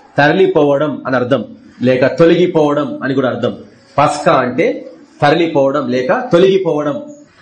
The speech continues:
నీ మీదికి శాపాన్ని రానియకుండా దేవుడు నిన్ను విడిచిపెడతాడు అని అర్థం. పస్కా అంటే నీ మీద నుంచి శాపాన్ని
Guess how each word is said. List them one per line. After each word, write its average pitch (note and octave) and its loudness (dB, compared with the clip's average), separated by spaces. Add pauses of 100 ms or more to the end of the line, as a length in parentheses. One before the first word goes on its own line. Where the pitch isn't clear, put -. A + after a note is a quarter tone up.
(240)
నీ F#3 4
మీదికి G3+ 0 (280)
శాపాన్ని G#3 2 (100)
రానియకుండా D3 -2 (840)
దేవుడు D3 2 (580)
నిన్ను D3+ 4
విడిచిపెడతాడు C3+ 2
అని B2+ 0
అర్థం. A#2+ -4 (280)
పస్కా C#3 0
అంటే A2+ -2 (800)
నీ C#3+ 4
మీద A#3+ 0
నుంచి F#3+ -2
శాపాన్ని B2+ -2